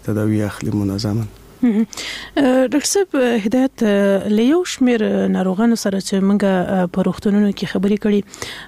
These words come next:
Speaker 2: اه، هغوی چې په افغانستان کې د ایچ آی وي ایډز ناروغۍ باندې اخته دي، اه، تر ډېره دوی شکایت لري چې، اه، په دولتي او خصوصي روغتونونو کې دوی د عملیاتو لپاره نه منل کېږي او دوی له ګڼو ستونزو سره مخ دي.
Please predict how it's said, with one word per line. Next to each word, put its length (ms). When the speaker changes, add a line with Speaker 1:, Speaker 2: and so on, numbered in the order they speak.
Speaker 2:
اه، 340
هغوی 180
چې 100
په 120
افغانستان 440
کې 140
د 120
ایچ 260
آی 100
وي 300
ایډز 460
ناروغۍ 440
باندې 200
اخته 280
دي، 160
اه، 560
تر 200
ډېره 240
دوی 160
شکایت 360
لري 180
چې، 140
اه، 500
په 240
دولتي 480
او 160
خصوصي 460
روغتونونو 600
کې 340
دوی 220
د 80
عملیاتو 500
لپاره 280
نه 140
منل 280
کېږي 520
او 80
دوی 200
له 100
ګڼو 260
ستونزو 340
سره 220
مخ 280
دي. 180